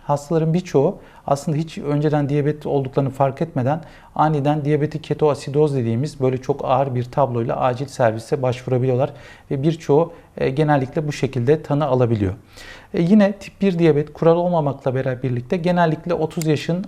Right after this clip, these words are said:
altında başlıyor. Ama dediğimiz gibi bu da bir kural değil.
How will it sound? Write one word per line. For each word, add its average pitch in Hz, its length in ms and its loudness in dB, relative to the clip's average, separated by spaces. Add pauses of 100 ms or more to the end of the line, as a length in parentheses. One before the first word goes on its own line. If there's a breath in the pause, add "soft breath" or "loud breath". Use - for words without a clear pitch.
altında 151 560 2 (360 loud breath)
başlıyor. 123 640 0 (260 soft breath)
Ama 196 420 0 (760)
dediğimiz 147 320 2
gibi 117 160 2
bu 143 80 2
da 151 120 4
bir 160 80 -2
kural 151 320 4
değil. 160 180 -2